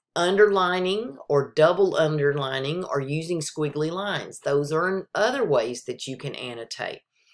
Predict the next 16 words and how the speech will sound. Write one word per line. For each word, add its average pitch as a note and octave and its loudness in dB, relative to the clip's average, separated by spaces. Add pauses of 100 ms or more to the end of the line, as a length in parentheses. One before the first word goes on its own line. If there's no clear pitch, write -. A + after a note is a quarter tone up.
(460)
You, D#3 -2
sometimes E3+ 0
you D3+ -2
might D3 2
wanna F3+ 0
circle A#3 2
something B2 -4
as B2 -8
you're B2+ -2
reading B2 -4
or C#3 -4
put A3 4
a G#3+ 6
box F#3+ -2
around C3 -4
it. - -10